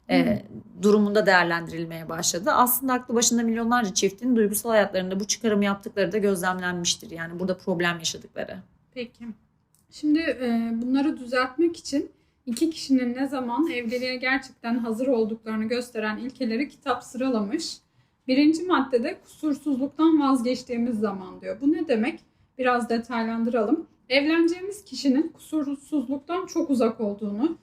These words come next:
Speaker 2: sadece kabul etmekle kalmayın, aynı zamanda onun kusurlarının ayrıntılarını da kavrayın diyor.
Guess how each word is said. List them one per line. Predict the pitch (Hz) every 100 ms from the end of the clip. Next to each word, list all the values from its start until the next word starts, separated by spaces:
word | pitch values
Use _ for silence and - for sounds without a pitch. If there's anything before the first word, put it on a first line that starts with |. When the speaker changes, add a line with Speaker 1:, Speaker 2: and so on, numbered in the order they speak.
| _ _
Speaker 2:
sadece | - 320 311 320
kabul | - 247 277
etmekle | 302 - 320 320 233
kalmayın, | 233 285 320 320 320 370
aynı | 277 294 302
zamanda | 277 262 262 277
onun | 330 269 294
kusurlarının | - - 247 240 294 339
ayrıntılarını | 247 247 254 - 262 254 269
da | 302
kavrayın | - 233 233 269 233 196
diyor. | 196 269